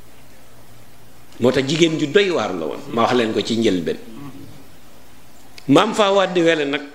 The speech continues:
jox jigéenam, eh, càmmeñam bi muy maam Alpha, fukki sër yi. Yóbbante yi ci dëkk bi nag, biñ leen ko joxee, yóbbante yi bari. Biñ demee ba ci yoon, yenu beeg yenneeku bi sonal leen,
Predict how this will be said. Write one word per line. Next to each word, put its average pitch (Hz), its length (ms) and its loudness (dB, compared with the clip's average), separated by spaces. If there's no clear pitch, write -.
jox 170 220 6
jigéenam, 156 640 4
eh, 147 160 6
càmmeñam 147 540 -2
bi 135 100 0
muy 151 180 4
maam 156 260 2
Alpha, 127 340 -2
fukki 160 320 -2
sër 113 220 6
yi. 85 160 -4
Yóbbante 185 500 6
yi 170 220 4
ci 214 100 4
dëkk 202 260 6
bi 151 120 2
nag, 131 180 -2
biñ 202 220 2
leen 185 180 4
ko 170 100 2
joxee, 139 440 0
yóbbante 180 560 6
yi 165 180 4
bari. 147 320 2
Biñ 170 240 6
demee 214 260 4
ba 190 160 4
ci 240 160 2
yoon, 143 580 0
yenu 175 360 6
beeg 165 200 4
yenneeku 160 520 2
bi 139 120 2
sonal 135 380 0
leen, 104 180 -2